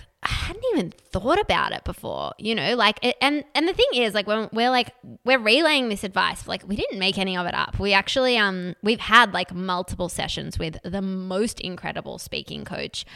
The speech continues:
um, who kind of, like, gave us all these tips and tricks. And when he was like, "Don't fidget," I was like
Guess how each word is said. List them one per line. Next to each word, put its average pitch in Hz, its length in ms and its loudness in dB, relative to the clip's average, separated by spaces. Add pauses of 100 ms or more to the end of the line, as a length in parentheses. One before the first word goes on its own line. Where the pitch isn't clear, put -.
(160)
um, 202 260 4
who 214 220 -2
kind 226 240 2
of, 220 80 -4
like, 208 240 -2
gave 202 300 2
us 170 260 0
all 185 160 2
these 185 220 -4
tips - 320 -6
and 180 140 -4
tricks. - 380 0
And 202 220 -2 (240)
when 240 180 0
he 254 160 0
was 247 140 0
like, 214 300 0 (240)
"Don't 214 260 0
fidget," - 540 -2
I 208 140 -8
was 226 160 -8
like 208 240 -10